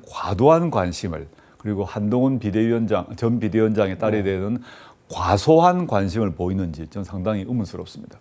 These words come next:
Speaker 2: 언론 입장에서는 그게 먹히니까, 이른바 장사가 되니까 그러는 측면이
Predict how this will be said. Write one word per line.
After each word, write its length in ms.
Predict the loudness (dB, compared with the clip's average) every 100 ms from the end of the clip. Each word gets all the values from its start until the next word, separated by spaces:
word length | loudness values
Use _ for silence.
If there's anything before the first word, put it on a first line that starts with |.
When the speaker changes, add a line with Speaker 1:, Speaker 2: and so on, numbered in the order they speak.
| _ -4
Speaker 2:
언론 300 | 0 0 -2
입장에서는 840 | -4 -2 -2 -4 -4 -4 -4 -10
그게 240 | -10 -6 -2
먹히니까, 720 | -2 -2 -2 -2 -2 -4 -4
이른바 280 | -4 -4 -6
장사가 420 | -8 -8 -6 -6
되니까 480 | -6 -8 -6 -6 -6 -8 -12 -16 -10
그러는 360 | -6 -6 -6
측면이 580 | -10 -10 -8 -8 -8